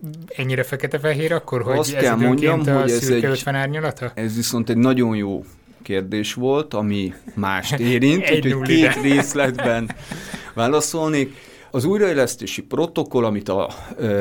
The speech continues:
Speaker 2: az Európai Újraélesztési Társaság, illetve a Magyar Újraélesztési Társaság ad ki, átlagosan öt évente frissül. Legutóbb kétezer-tizenöt decemberében frissült.
Speaker 1: Öt évente
Speaker 2: Ez
Speaker 1: újraélesztik.
Speaker 2: feketén-fehéren kimondja, hogy mit kell tenni.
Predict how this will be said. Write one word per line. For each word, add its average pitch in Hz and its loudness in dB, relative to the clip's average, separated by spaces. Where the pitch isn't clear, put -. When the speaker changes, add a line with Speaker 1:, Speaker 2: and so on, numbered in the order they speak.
Speaker 2:
az 95 -4
Európai 147 2
Újraélesztési 110 0
Társaság, 98 -6
illetve 98 -6
a 95 -4
Magyar 101 -2
Újraélesztési 95 -6
Társaság 87 -8
ad 85 -10
ki, 139 -4
átlagosan 101 -6
öt 87 -10
évente 82 -8
frissül. - -12
Legutóbb 135 -4
kétezer-tizenöt 101 -4
decemberében 82 -8
frissült. 208 -6
Speaker 1:
Öt 127 -4
évente 123 -2
Speaker 2:
Ez - 0
Speaker 1:
újraélesztik. 120 -2
Speaker 2:
feketén-fehéren 110 -2
kimondja, 95 -2
hogy 101 -4
mit 98 -6
kell 90 -6
tenni. 80 -10